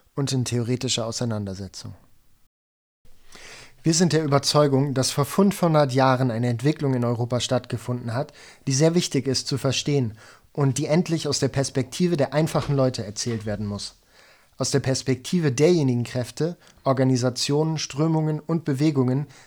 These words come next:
die in dieser Zeit für Gerechtigkeit und Frieden gekämpft haben.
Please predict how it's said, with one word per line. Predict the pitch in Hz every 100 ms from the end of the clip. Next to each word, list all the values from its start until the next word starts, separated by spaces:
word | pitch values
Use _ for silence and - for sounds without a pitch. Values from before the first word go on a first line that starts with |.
| -
die | 139 147
in | 135
dieser | 147 175 170
Zeit | - 143 139 -
für | 117
Gerechtigkeit | 123 135 - 156 143 147 156
und | 143
Frieden | - 151 120 101
gekämpft | 92 113 98 -
haben. | 107 95